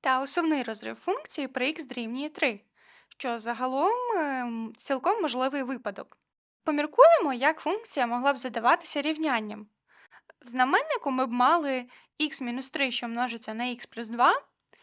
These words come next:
а в чисельнику ми б мали х мінус три, по-перше, так, оскільки, щоб мати розрив при х дорівнює три,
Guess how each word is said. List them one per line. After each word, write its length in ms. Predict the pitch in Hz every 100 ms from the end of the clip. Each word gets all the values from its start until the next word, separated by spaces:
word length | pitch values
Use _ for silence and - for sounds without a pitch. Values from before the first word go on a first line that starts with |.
| - -
а 140 | 226
в 80 | 254
чисельнику 840 | 370 - 427 605 587 - 302 285 277 - _ _
ми 200 | 233 294
б 40 | 277
мали 840 | 254 294 294 262 247 240 233 226 _ - 320 320
х 100 | 285
мінус 320 | 262 254 -
три, 400 | - 220 226 320
по-перше, 720 | - 320 294 262 - - 311 _ _ -
так, 280 | 330 415 415
оскільки, 420 | - 285 277 269
щоб 240 | - 262
мати 300 | 277 262 247
розрив 440 | 240 247 247 254 240
при 560 | - 233 226 220 220 240
х 220 | 269 -
дорівнює 460 | 226 233 226 262 269
три, 200 | 320